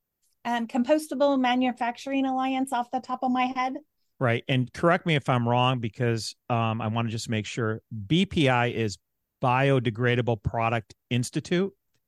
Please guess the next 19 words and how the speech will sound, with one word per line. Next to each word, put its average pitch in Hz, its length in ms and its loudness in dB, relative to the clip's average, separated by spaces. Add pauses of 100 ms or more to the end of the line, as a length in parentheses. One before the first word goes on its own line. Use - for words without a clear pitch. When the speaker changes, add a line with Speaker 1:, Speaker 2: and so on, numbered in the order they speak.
(360)
Speaker 2:
So, 110 600 0
but 131 140 4
it 131 80 4
is 185 220 4
a 185 120 2
certification, 139 1000 -2
it 120 120 2
is 143 180 4
a 170 40 2
standard, 123 680 -2 (220)
and 120 440 2 (140)
all 139 240 4
of 170 100 2
our 139 120 4
green 135 360 -4
products 135 420 0
that 113 160 -2
we 127 200 2
offer, 117 560 0